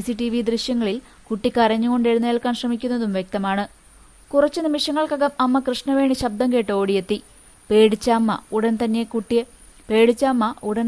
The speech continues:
തന്നെ കുട്ടിയെ ചെമ്പിനുള്ളിൽ നിന്ന് പുറത്തെടുത്തു. ഈ എല്ലാം നടന്നത് ഏതാനും മിനിറ്റുകൾക്കുള്ളിലാണ്.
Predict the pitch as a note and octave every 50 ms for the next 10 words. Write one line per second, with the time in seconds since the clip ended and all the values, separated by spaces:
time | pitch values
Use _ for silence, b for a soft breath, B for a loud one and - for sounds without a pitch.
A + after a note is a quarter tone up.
0 | A3+ B3 A#3 A#3+ G#3+ A3+ A3+ A3 B3+ A#3+ A#3 A#3+ - A3+ G#3+ G#3+ G#3+ A#3 A#3 A#3+
1 | A#3+ B3 A#3+ A#3 A#3+ A#3 A3 G#3 - G3 G3 G#3 G3+ - G3 F3+ F3 - G3+ G3
2 | - - G3+ G#3 G#3+ G#3 G#3 G#3 A3 A#3 A#3 A#3 A#3 A3+ A3+ A3+ A#3 A3 A3+ -
3 | - G#3 G#3 G3 A3 A3 A3 A3 G#3+ G#3 G3+ G3+ F#3+ - A#3 A3+ A#3 A3+ - G#3
4 | G3 F#3+ F#3 F3+ F#3+ G3